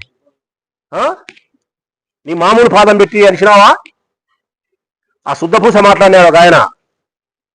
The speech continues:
సుబ్బరాయని బిర్యానీకి, సుగూరు బిర్యానీకి, సుబ్బరాయని దోశకని. ఇప్పుడు ఆయన ఏం చేస్తున్నాడు? ఆయనే నడుపుతున్నాడు. ఆయన, వరదరాజిరెడ్డి మనుషులు, కౌన్సిలర్లు కలిసి ఇవన్నీ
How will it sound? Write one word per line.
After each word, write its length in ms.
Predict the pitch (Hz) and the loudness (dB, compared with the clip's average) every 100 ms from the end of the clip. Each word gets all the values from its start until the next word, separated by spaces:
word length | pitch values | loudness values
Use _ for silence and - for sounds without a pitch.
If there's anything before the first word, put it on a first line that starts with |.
| _ _ _ _ _ _ _ - | _ _ _ _ _ _ _ -16
సుబ్బరాయని 360 | 175 202 202 185 | -6 -2 -2 0
బిర్యానీకి, 600 | 175 196 190 175 190 147 | 0 2 2 0 -2 -4
సుగూరు 340 | - 180 196 | -4 0 2
బిర్యానీకి, 480 | 175 190 196 180 175 | 2 2 2 2 -2
సుబ్బరాయని 380 | 180 180 180 165 | -2 0 2 2
దోశకని. 580 | 185 165 170 156 135 - _ _ _ _ _ _ | 0 0 0 0 -2 -4 _ _ _ _ _ _
ఇప్పుడు 180 | 151 175 | -8 -2
ఆయన 160 | 190 | 0
ఏం 140 | 220 220 | 0 0
చేస్తున్నాడు? 640 | - 220 220 247 349 - _ _ _ | 0 0 2 0 -2 -8 _ _ _
ఆయనే 360 | - 117 160 214 | -10 -4 -2 0
నడుపుతున్నాడు. 600 | 208 - 202 190 175 143 - _ _ _ _ _ _ _ _ _ _ _ _ _ | 0 0 0 0 0 -2 -10 _ _ _ _ _ _ _ _ _ _ _ _ _
ఆయన, 640 | 113 127 131 143 175 254 320 _ _ _ | -8 -4 -2 0 0 0 -4 _ _ _
వరదరాజిరెడ్డి 540 | 135 156 170 170 160 147 | -4 0 2 2 0 -2
మనుషులు, 560 | 147 160 175 190 233 | -2 -2 0 2 2
కౌన్సిలర్లు 540 | 233 170 180 175 175 170 | 0 0 0 0 -2 -2
కలిసి 360 | - 160 180 | -2 -2 -2
ఇవన్నీ 360 | 240 175 220 311 | -4 -4 -4 -8